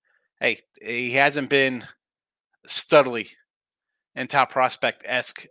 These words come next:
out of the gate here with a five E R A. So I think L A could hit a little bit. Give me the over the eight. Astros on the run line, and this is really continuing of me. You know how I feel about Valdez,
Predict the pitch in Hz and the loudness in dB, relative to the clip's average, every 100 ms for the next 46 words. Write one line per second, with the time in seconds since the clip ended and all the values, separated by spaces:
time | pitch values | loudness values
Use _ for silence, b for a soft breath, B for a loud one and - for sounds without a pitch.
0 | - 120 110 110 117 110 104 104 127 113 | -6 -6 -6 -8 -8 -8 -12 -10 -4 -4
1 | 104 104 104 90 _ b b b b b | -4 -8 -8 -10 _ b b b b b
2 | b - 104 131 117 117 113 110 104 117 | b -6 -6 -6 -10 -8 -8 -10 -10 -10
3 | 113 107 113 - - 120 113 110 107 104 | -10 -8 -10 -10 -14 -14 -12 -12 -12 -12
4 | 107 117 - B B B B - 156 156 | -10 -10 -12 B B B B 0 0 2
5 | 160 139 143 135 120 131 139 143 143 139 | 0 0 -2 -4 -4 -2 -2 -2 -2 -2
6 | 113 123 139 - 117 139 139 139 127 b | -6 -12 -10 -10 -10 -8 -6 -6 -10 b
7 | b b _ _ _ _ _ _ - - | b b _ _ _ _ _ _ -20 -14
8 | 160 165 170 170 160 - - 120 117 - | -14 -12 -12 -12 -14 -18 -14 -12 -12 -16
9 | - _ _ _ - 127 143 165 165 _ | -18 _ _ _ -16 -10 -8 -8 -12 _
10 | _ _ - 135 143 139 - 131 123 123 | _ _ -16 -10 -8 -8 -8 -2 -2 0
11 | 120 120 120 101 - | -4 -4 -6 -4 -8